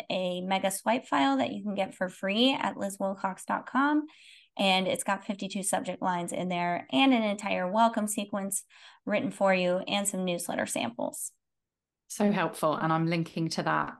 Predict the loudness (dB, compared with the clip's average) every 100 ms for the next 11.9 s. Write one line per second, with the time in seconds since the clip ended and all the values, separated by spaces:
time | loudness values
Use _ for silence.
0 | -4 -2 0 0 0 0 -2 -2 -2 -2
1 | -2 -4 -4 -4 -4 -2 -2 -2 -2 -4
2 | -4 -6 -4 -6 -2 -4 -4 -6 -6 -2
3 | -2 -2 -2 -2 -4 -6 -8 -8 -6 -4
4 | -6 -6 -12 -20 -20 _ 0 4 4 2
5 | 2 2 2 2 2 -2 -4 -4 0 2
6 | 4 0 -4 -12 -4 0 2 2 0 0
7 | 0 2 2 2 0 -4 -14 -6 -4 -4
8 | -2 -2 -4 -4 -2 0 0 0 -6 -12
9 | -20 -20 -20 -16 0 2 2 0 -4 0
10 | 2 6 4 4 0 2 2 2 2 -2
11 | -2 0 0 0 -2 -4 -2 -2